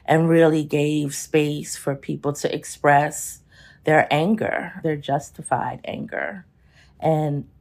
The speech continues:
in the midst of that, the mayor had signed an ordinance banning hate groups from the city of Newark and said that he would close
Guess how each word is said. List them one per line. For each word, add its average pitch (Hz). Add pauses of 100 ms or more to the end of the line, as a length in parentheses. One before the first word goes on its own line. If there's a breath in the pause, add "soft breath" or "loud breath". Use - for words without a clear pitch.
(100)
in 202
the 190
midst 180
of 143
that, 160
the 151
mayor 156
had 151
signed 139 (300 soft breath)
an 143
ordinance 143
banning 151 (240)
hate 254
groups -
from 139
the 135
city 135
of 135
Newark - (400 loud breath)
and 175
said 147
that 151
he 170
would 143
close 151